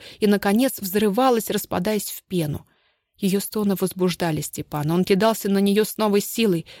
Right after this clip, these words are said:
боялся, что разорвёт на части, но сдерживать себя уже не мог. Она опять погружалась в раскалённую лаву, потом снова взлетала и парила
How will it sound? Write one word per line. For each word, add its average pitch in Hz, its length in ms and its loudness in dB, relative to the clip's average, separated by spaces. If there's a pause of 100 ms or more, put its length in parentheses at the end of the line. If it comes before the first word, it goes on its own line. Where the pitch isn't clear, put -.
боялся, 208 420 0
что 208 160 -2
разорвёт 214 460 2
на 247 120 -2
части, 208 480 0 (300)
но 190 80 2
сдерживать 185 540 0
себя 160 300 -2
уже 160 220 -2
не 156 160 -2
мог. 139 420 -6 (680)
Она 151 240 -2
опять 208 300 -4
погружалась 180 600 0
в - 60 -14
раскалённую 165 680 0
лаву, 202 360 0 (300)
потом 156 260 -4
снова 220 360 0
взлетала 185 680 -2 (220)
и 151 100 -8
парила 226 840 -6